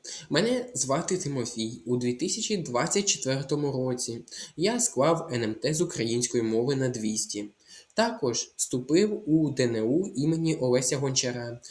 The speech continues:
та навчаюся за спеціальністю філологія української мови та літератури. Також на цьому слайді ви можете побачити Q R-код. Це посилання на Telegram-канал, де я щодня публікую тести,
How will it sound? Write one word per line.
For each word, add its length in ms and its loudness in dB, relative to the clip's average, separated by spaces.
та 100 0
навчаюся 640 2
за 140 0
спеціальністю 800 0
філологія 760 2
української 640 -2
мови 360 0
та 180 0
літератури. 800 0
Також 460 2
на 120 4
цьому 280 2
слайді 480 0
ви 100 2
можете 340 0
побачити 600 0
Q 260 0
R-код. 600 2
Це 140 4
посилання 680 2
на 140 0
Telegram-канал, 1040 0
де 60 2
я 140 4
щодня 460 0
публікую 580 -2
тести, 600 0